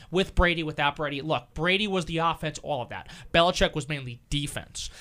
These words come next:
and you're seeing that Belichick component come alive this year, especially as they take on a Bills team that has been shaky on both sides of the ball, but, like, a-, again, you, you mentioned with Josh Allen. He's been hit or miss.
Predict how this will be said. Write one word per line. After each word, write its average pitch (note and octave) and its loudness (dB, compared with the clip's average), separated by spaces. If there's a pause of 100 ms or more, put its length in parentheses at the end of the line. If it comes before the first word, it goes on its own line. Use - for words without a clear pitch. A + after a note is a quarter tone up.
and E3 4
you're D3+ -4
seeing G3+ 0
that D#3 -2
Belichick D#3 -2
component D3 -6
come D3 -6
alive C3 -6
this D3 -2
year, A#2+ -6 (180)
especially D#3+ 0
as C#3+ 0
they C#3+ -2
take D#3+ 2
on C#3 -8
a B2+ -6
Bills D3 -4
team D#3 0 (200)
that F3 4
has D#3+ 4
been C#3+ -6
shaky G3+ 0
on E3 -2
both G#3 2
sides D#3+ 2
of - -4
the D3 -6
ball, B2+ -4 (380)
but, D3+ 6
like, D3+ -4 (140)
a-, E3 -4 (100)
again, E3 4
you, D#3 -4
you D3+ -2
mentioned F#3 0
with D3 -2
Josh C#3+ 2
Allen. D3 2
He's A3+ -2
been D#3+ 2
hit E3 -2
or C3+ -2
miss. - -4